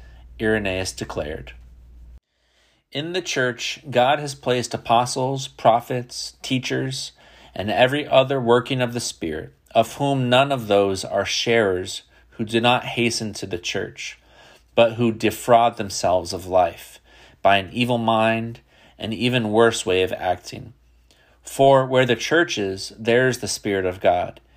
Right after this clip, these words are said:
And where the Spirit of God is, there is the church and all grace." The Gnostics prided themselves on their higher knowledge, but Irenaeus warned them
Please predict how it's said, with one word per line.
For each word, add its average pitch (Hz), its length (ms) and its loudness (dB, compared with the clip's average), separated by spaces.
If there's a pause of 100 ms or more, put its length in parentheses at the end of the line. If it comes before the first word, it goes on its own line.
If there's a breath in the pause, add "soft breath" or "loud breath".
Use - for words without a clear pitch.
(320 soft breath)
And 120 200 -2
where 123 140 6
the 117 80 4
Spirit 147 420 2
of 107 140 -4
God 131 320 6
is, 95 380 -8
there 117 380 4
is 104 180 -4
the 98 80 -8
church - 580 -4 (100)
and 101 100 -6
all 101 200 2
grace." - 580 -10 (1600 soft breath)
The 127 100 0
Gnostics 165 640 0
prided 131 520 0
themselves 98 640 -2
on 101 180 -6
their 95 140 0
higher 98 360 2
knowledge, 90 720 -4 (360 soft breath)
but 113 220 2
Irenaeus 143 640 0
warned 131 540 2
them 92 360 -4